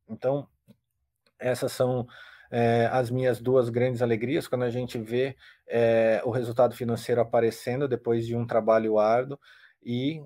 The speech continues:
é, as pessoas que se desenvolvem muito, é, no dia a dia, e você consegue ver esse desenvolvimento ao longo do tempo. Então,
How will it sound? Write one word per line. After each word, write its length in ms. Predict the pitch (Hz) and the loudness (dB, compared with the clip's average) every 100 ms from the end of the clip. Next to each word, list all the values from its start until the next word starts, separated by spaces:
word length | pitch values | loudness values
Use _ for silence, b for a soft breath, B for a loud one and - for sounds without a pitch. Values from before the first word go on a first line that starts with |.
| - | -6
é, 140 | 123 | 0
as 180 | 123 123 | 2 0
pessoas 640 | - 113 120 117 120 117 - | -4 -6 -2 0 0 -4 -16
que 180 | - | -14
se 180 | 117 - | -12 -10
desenvolvem 720 | 113 120 120 107 110 117 113 | -6 -2 0 4 6 6 2
muito, 540 | 110 110 120 135 - 143 b b b - | -2 0 -2 -4 -10 -18 b b b -4
é, 640 | 117 113 113 113 113 113 | 0 2 2 2 2 0
no 300 | 117 123 135 | 0 2 0
dia 180 | 123 123 | 2 -2
a 40 | |
dia, 760 | 113 123 135 131 120 117 110 | -2 -4 0 4 4 4 2
e 180 | 107 113 | 0 -4
você 260 | 113 120 120 | -6 -8 -8
consegue 360 | 120 117 117 | -8 -6 -4
ver 160 | 113 127 | -4 -4
esse 160 | 127 120 | -4 -8
desenvolvimento 840 | 113 117 117 113 110 117 113 117 | -8 -6 -4 -4 -4 -6 -6 -6
ao 180 | 117 117 | 2 2
longo 320 | 113 113 113 | 2 0 -2
do 120 | 117 | -6
tempo. 380 | 127 110 104 98 | -8 -8 -10 -12
Então, 400 | 107 113 113 113 | -10 -4 -4 -4